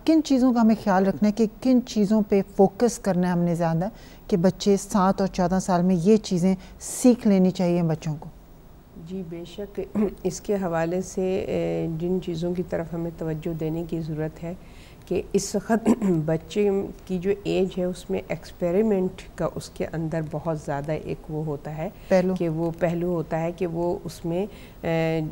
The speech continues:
Speaker 2: जानना चाहता है हर चीज़ का,
Speaker 1: क्यूरोसिटी।
Speaker 2: को क्यूरोसिटी होती है उसमें, हर चीज़ को जानना चाहता है। उस सूरत में, अ, जाहिर है कि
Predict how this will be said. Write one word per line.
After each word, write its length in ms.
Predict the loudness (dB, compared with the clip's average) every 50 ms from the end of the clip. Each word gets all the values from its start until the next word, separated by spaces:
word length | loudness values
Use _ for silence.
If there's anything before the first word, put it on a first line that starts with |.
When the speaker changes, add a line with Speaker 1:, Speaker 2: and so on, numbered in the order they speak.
| -6 -6
Speaker 2:
जानना 440 | 2 4 4 6 6 6 6 4
चाहता 400 | 2 -2 -6 -8 -8 -10 -10 -10
है 140 | -10 -10 -10 -4 2
हर 120 | 2 2
चीज़ 520 | 2 2 -6 -6 -2 -2 -2 -2 -4 -6 -8
का, 60 | -2 6
Speaker 1:
क्यूरोसिटी। 560 | 6 8 8 8 6 6 4 4 6 6 6
Speaker 2:
को 80 | 6
क्यूरोसिटी 720 | 4 2 0 2 2 4 4 2 2 0 -4 -4 -2 -2
होती 240 | -2 -2 -2 -2 -4
है 60 | -4
उसमें, 280 | -4 -6 -6 -6 -6 -6
हर 180 | -4 -6 -8 -8
चीज़ 280 | -6 -8 -8 -8 -8
को 140 | -6 -4 -4
जानना 460 | -4 -2 -2 -2 0 0 0 0 -2
चाहता 380 | -2 -4 -6 -6 -6 -6 -8 -8
है। 200 | -8 -8 -10 -12 -14 -18 -18 -18 -18 -18 -18 -8 -6
उस 220 | -4 -4 -4 -4 -6
सूरत 340 | -4 0 0 0 0 0 -4
में, 240 | -4 -2 0 0 -2
अ, 460 | -2 -2 0 0 2 2 0 0 -2
जाहिर 440 | -2 0 0 0 0 2 2 0 0
है 120 | 0 -2 -2
कि 380 | -4 -4 -2 0 0 0 -2